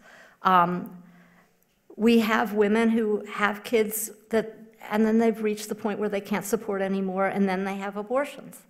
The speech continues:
I mean, some people have the abortion first and then the children, and I think poorer women have the children first and then they have abortions, which was the pattern in the nineteenth century, actually. Um, so anyway, we don't want to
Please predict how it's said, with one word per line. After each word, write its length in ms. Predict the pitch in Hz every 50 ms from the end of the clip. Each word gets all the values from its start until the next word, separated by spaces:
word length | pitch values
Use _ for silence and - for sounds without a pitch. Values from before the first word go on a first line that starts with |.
| _ _ - - -
I 60 | -
mean, 100 | 202 196
some 200 | 196 - 202 202
people 220 | 202 214 214 208 185
have 180 | 214 202 165 196
the 80 | 196
abortion 420 | 190 185 - 185 185 180 - 190 180
first 440 | - - 196 208 254 269 - -
and 100 | 185 160
then 140 | 170 175 190
the 80 | 208 208
children, 580 | 208 - 208 196 202 220 254 254 262 269 - - - - - - - -
and 120 | - 220 214
I 60 | 202
think 220 | 202 226 208 202
poorer 440 | 214 - 320 370 403 370 277 220 185
women 400 | 175 180 170 170 170 165 170 170
have 360 | 185 185 196 196 196 190 -
the 120 | 190 190 180
children 480 | 180 - - - 285 320 277 233 208
first 340 | 196 - - 170 156 - -
and 120 | 180 170
then 160 | 196 220 254 220
they 80 | -
have 300 | - - - - - - -
abortions, 500 | - - 170 - - - - - - - - - - -
which 180 | - 202 202 202
was 180 | 214 202 202
the 80 | 202 196
pattern 380 | - - 190 185 202 233 185
in 80 | 170 170
the 80 | 175 175
nineteenth 380 | 170 165 170 170 - 190 165
century, 540 | - - 165 160 165 - - - - - - -
actually. 480 | 160 165 151 - - - 190 185 - - - - - - - _ _
Um, 240 | - 202 190 185 185 190
so 220 | - - - 302 359
anyway, 420 | 370 359 339 240 196 175 185 226 - - - - _ _ _ _ _ _ _ _ _ _ _ _ _ _ _ - - - _ - - - _ _ _ _ _ _ _ _ _ _ _ _ _ _ _ _ _ _
we 160 | - 247 285
don't 500 | 269 196 - 262 254 285 320 320 277 - -
want 440 | 226 220 214 208 202 202 - - -
to 400 | - - 208 190 185 180 175 185